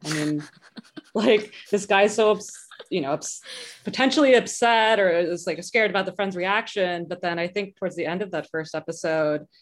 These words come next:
Speaker 1: you know, there's this, uh, dilemma because I think Nathan sort of finds a way to sort of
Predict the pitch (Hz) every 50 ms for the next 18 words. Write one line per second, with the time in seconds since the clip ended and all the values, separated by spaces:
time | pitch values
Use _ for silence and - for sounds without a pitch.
0 | _ _ _ _ _ _ _ _ - 175 175 170 156 147 147 143 143 143 - _
1 | _ _ _ _ _ _ _ _ - 180 175 165 160 156 156 - 165 156 - -
2 | - - - - 151 147 147 147 151 147 151 190 165 160 170 160 170 170 165 170
3 | 165 160 165 165 - - - 160 156 156 156 156 151 - _ _ - 165 156 156
4 | 156 156 147 143 147 147 151 147 - - 147 147 143 143 135 135 - - - _
5 | _ _ _ _ _ _ _ _ _ _ _ _ _ _ _ _ - - _ -
6 | 202 202 233 226 226 233 202 185 185 185 190 190 190 185 190 185 - - - 180
7 | 170 165 165 156 147